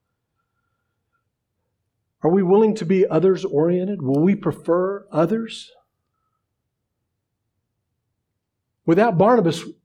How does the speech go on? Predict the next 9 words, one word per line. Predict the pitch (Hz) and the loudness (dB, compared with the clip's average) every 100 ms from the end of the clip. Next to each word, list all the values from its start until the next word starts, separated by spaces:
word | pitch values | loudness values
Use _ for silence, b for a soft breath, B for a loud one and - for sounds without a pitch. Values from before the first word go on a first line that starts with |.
| - | -4
would | 165 165 | 2 2
we | 147 214 | 2 2
have | 185 | 0
had, | 185 190 185 180 - _ _ | -2 -4 -4 -6 -18 _ _
would | - 147 | -2 -2
Saul | - 196 190 | 0 0 2
have | 185 165 | 0 0
become | 151 180 175 | 0 0 -2
Paul? | - 170 214 | -4 -4 -6